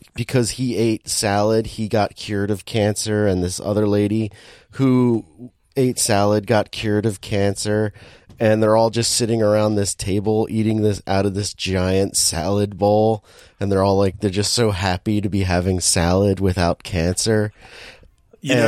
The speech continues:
Speaker 1: And
Speaker 2: you know who's not at that table?
Speaker 1: All of the people who've died of salad cancer.
Speaker 2: Yeah. <laughs>
Speaker 1: And I'm just like, uh, I mean, this is, like, the whole time I was watching it, I was like, "This is so self-serving."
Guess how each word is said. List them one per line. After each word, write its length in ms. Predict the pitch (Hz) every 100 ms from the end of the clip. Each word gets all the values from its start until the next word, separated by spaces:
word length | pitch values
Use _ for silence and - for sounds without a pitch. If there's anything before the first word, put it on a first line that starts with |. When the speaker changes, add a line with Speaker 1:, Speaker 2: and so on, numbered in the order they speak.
| 110
Speaker 1:
And 100 | 101
Speaker 2:
you 80 | 131
know 140 | 135
who's 200 | 127 107 95
not 240 | 95 104
at 80 | 110
that 160 | 135 -
table? 440 | 143 143 156 147 - - - - - _ -
Speaker 1:
All 220 | 107 107
of 120 | 95
the 80 | 104
people 460 | - 110 110 117 104
who've 320 | 110 98 82
died 320 | 92 90 92
of 120 | 95
salad 440 | - 92 87 98 98
cancer. 420 | 117 110 - 123
Speaker 2:
Yeah. 280 | 151 139 131
<laughs> 60 | - - - - _ - - - - - _ - _ _ _ _ _ _ - - - - - - 151 _ _ -
Speaker 1:
And 140 | 143
I'm 120 | 151
just 200 | 147 143
like, 380 | 147 139 - - _ _ _ _ _ _ _ _ -
uh, 300 | 139 131 101 _ _ - _ 104
I 80 | 156
mean, 180 | 151
this 220 | 143 151 160
is, 280 | 139 - - - 123
like, 240 | 127 151 -
the 100 | 147
whole 160 | 190
time 240 | - 165 160
I 60 |
was 160 | 135 110
watching 380 | 113 117 - 101
it, 120 | 95
I 80 | 92
was 160 | 92
like, 200 | 104 -
"This 220 | 131 123
is 140 | 143 127
so 460 | - 143 143 147
self-serving." 1160 | 131 - 127 110 - - 107 98 85 80 85